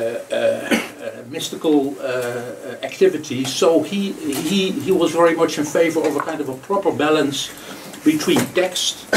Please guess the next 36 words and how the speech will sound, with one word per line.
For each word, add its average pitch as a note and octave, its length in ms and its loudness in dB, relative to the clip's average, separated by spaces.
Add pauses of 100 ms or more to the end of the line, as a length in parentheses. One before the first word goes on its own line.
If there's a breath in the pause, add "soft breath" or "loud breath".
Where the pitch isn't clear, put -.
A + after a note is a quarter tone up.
(120)
<coughs> - 200 0
rational D#3+ 440 0
dimensions D3 960 0
of C#3 160 2
religious D3 380 6
reasoning C3 600 2 (300 loud breath)
and B2+ 140 2
knowledge E3+ 340 6
production, C#3+ 580 4 (340 loud breath)
but F#3 180 2
on F#3 80 2
the E3+ 100 6
other E3+ 160 4
hand D3 200 4
also E3+ 440 6
the B2+ 140 2
emotional C#3+ 460 4
relation B2+ 500 4
with B2+ 220 4
God. D3 280 4
And C3+ 120 -4
I C3+ 40 -4
think F3 260 0
that D3 140 2
moral F3 500 6
improvement D#3+ 1000 2 (300 loud breath)
was D#3 120 2
a D#3+ 60 2
very D#3+ 260 6
central D#3+ 720 2 (480 loud breath)
issue F3+ 500 4
that D3 220 4
he, D3+ 360 -2 (320)
he C3 200 4
emphasized. - 880 -2
Eh? F#3 140 -4